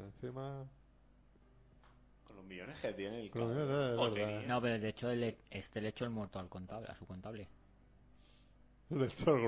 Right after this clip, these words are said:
Speaker 1: muerto, claro, madre, tendrá que echar la culpa a alguien, ¿no? Al perro, ¿no? Que fue el perro que se la co-, se me
Speaker 2: Claro,
Speaker 1: comió el
Speaker 2: coño.
Speaker 1: dinero, ¿no? Te jode. Eh, bueno, y me vi la de Havana Blues, del... ¿cómo se llama?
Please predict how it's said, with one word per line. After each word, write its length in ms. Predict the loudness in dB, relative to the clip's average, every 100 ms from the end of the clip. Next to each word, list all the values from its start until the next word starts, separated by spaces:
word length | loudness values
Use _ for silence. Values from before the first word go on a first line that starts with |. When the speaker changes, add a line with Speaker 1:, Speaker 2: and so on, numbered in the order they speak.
| 6
Speaker 1:
muerto, 220 | 4 2 0
claro, 380 | 2 4 2 2
madre, 340 | 4 4 4
tendrá 280 | 0 4 6
que 180 | 8 8
echar 260 | 6 2
la 140 | 2 0
culpa 280 | -2 -2 -2
a 40 |
alguien, 260 | -2 -4 -4
¿no? 120 | -6 -6 -2
Al 280 | 2 4 10
perro, 420 | 12 12 12 12
¿no? 160 | 12 12
Que 180 | 12 8 6
fue 120 | 4
el 60 | 6
perro 300 | 6 6 6
que 100 | 2
se 100 | 0
la 100 | -2 -4
co-, 200 | -6 -4
se 120 | -2
me 100 | 2
Speaker 2:
Claro, 100 | 2
Speaker 1:
comió 120 | 2 0
el 40 |
Speaker 2:
coño. 80 | 2
Speaker 1:
dinero, 220 | 0 0
¿no? 140 | 0 -4 -10 -20 -20 -20 -20 -20 -20 -4
Te 160 | -2
jode. 320 | 4 4 4 0 -12 -20 -20 -20 -20 -20 -20 0
Eh, 640 | 4 6 6 6 8 6 6
bueno, 160 | 6
y 40 | 6
me 120 | 6
vi 100 | 8
la 160 | 8 8
de 120 | 8
Havana 260 | 8 6
Blues, 320 | 4 4 2 0 -12 -14 -4
del... 560 | 0 0 -2 -4 -10 -12 -14 -18 -20 -20 -20 -20 -20 -20 -20 -20 -20 -20 -20 -16 -8
¿cómo 140 | -8
se 120 | -4
llama? 280 | -4 -4 -8